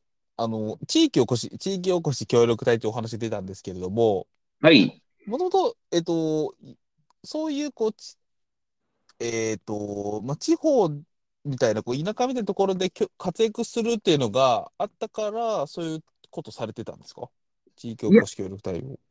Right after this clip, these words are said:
Speaker 2: あのね、もともとね、あの、田舎暮らしがしたいなというのが大元のもとです。
Speaker 1: あ、そうなんですね。
Speaker 2: そうです。で、あの、佐用町のお隣の宍粟市っていうのが、まあ、言ったら、おばあちゃんの出身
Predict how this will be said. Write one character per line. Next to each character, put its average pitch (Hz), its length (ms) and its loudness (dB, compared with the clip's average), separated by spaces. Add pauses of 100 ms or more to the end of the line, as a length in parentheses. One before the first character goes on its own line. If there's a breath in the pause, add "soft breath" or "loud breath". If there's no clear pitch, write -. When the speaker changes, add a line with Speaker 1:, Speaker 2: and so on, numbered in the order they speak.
(120)
Speaker 2:
あ 156 100 8
の 170 80 10
ね、 147 100 12
も 139 200 12
と 285 100 10
も 277 220 12
と 262 180 12
ね、 165 300 12
あ 117 160 10
の、 135 120 12
田 214 240 12
舎 277 140 10
暮 294 160 12
ら 294 60 4
し 117 600 8 (100)
が 143 180 8
し - 100 -4
た 254 160 10
い 165 140 12
な 247 400 12 (340)
と 247 140 12
い 262 100 12
う 285 60 12
の 269 100 12
が 151 200 10
大 185 260 12
元 208 240 12
の 202 80 12
も 202 120 12
と 202 120 12
で 147 100 12
す。 - 200 -6 (1080)
Speaker 1:
あ、 208 180 6
そ 240 140 4
う 214 40 6
な 143 100 -4
ん - 20 -8
で 98 80 -10
す - 120 -18
ね。 117 200 -12 (340)
Speaker 2:
そ 247 80 12
う - 40 12
で - 60 6
す。 - 120 -8
で、 302 440 10
あ 202 160 10
の、 202 380 12
佐 226 180 10
用 269 200 12
町 175 140 12
の 139 100 12
お 147 80 10
隣 180 260 10
の 175 100 10
宍 247 160 6
粟 330 260 12
市 220 120 6
っ 202 80 2
て 190 100 10
い 196 80 12
う - 20 10
の 202 140 12
が、 240 440 8
ま 254 120 10
あ、 240 40 10
言 220 80 10
っ 208 40 8
た 185 80 12
ら、 123 200 10
お 156 80 10
ば 277 140 10
あ 370 80 6
ち - 60 6
ゃ 156 40 10
ん 143 40 10
の 107 80 10
出 170 200 10
身 170 640 10